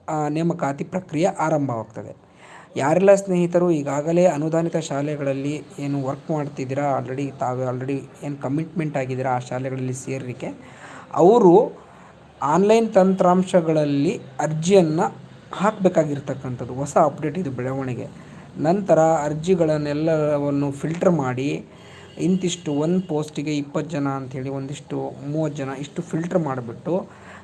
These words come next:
ನಿಮ್ಮ ಬ್ಯಾಕಪ್ ಸ್ಕೋರು, ನಿಮ್ಮಲ್ಲಿರ್ತಕ್ಕಂಥ ಬ್ಯಾಕಪ್ ಸ್ಕೋರ್ ಅಂದರೆ ಡಿಗ್ರಿದು, ಬಿ ಎಡ್‌ದು,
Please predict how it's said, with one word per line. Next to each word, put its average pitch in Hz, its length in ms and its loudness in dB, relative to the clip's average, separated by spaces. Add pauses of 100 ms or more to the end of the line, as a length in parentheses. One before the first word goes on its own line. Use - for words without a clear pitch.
ನಿಮ್ಮ 165 220 2
ಬ್ಯಾಕಪ್ 147 520 2
ಸ್ಕೋರು, 139 640 -6 (100)
ನಿಮ್ಮಲ್ಲಿರ್ತಕ್ಕಂಥ 151 1000 -4
ಬ್ಯಾಕಪ್ 139 360 -6
ಸ್ಕೋರ್ 135 300 -6
ಅಂದರೆ 135 280 -6
ಡಿಗ್ರಿದು, 135 680 -6 (200)
ಬಿ 160 140 -4
ಎಡ್‌ದು, 139 480 -8